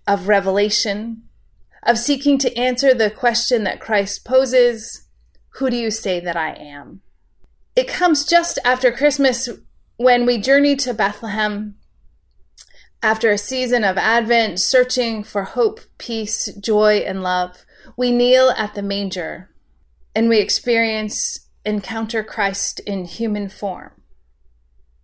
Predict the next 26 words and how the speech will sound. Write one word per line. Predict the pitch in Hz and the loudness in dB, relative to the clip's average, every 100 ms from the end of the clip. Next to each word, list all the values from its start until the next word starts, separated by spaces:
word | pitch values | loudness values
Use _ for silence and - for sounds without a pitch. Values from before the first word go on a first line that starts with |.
| _ _ _ _ _ _ _ - - | _ _ _ _ _ _ _ -20 -4
Epiphany | 254 294 330 330 294 277 | -2 0 0 4 4 4
asks | 226 254 294 - - | 0 -2 0 -4 -2
us | 214 196 190 - - - | 0 0 -2 -8 -12 -10
what | 202 220 233 233 | -2 0 0 -2
that | 196 - | -4 -4
means. | 185 180 170 - - - - - - _ - _ _ - | -6 -8 -8 -12 -16 -12 -12 -12 -16 _ -20 _ _ -12
Who | 269 262 262 | -6 -4 -2
is | - 226 214 208 | 0 2 2 0
Christ | - - 190 185 175 - - - _ - _ | -6 -6 -4 -4 -2 -4 -4 -10 _ -20 _
for | - 185 | -6 -6
you? | 175 190 160 - - _ _ _ _ _ _ _ _ _ _ _ - - - | -4 -6 -8 -12 -20 _ _ _ _ _ _ _ _ _ _ _ -20 -20 2
This | 269 254 | 4 6
answer | 285 294 302 269 | 4 4 4 4
may | 247 226 220 | 2 2 0
vary | 208 233 247 247 | 4 6 6 4
from | 233 233 196 196 | 2 0 0 0
year | 196 214 220 226 | -2 2 2 2
to | 220 | -2
year. | 208 196 196 208 269 - - _ _ _ - - | -4 -4 -4 -4 -8 -14 -20 _ _ _ -20 -2
Last | 240 247 277 - | 4 4 4 2
year, | 302 277 | 6 6
if | 269 | 6
you | 233 | 0
asked | 202 233 - | 0 0 0
me, | 247 | -2
"Who | 214 262 269 269 262 | -2 -2 -2 0 -2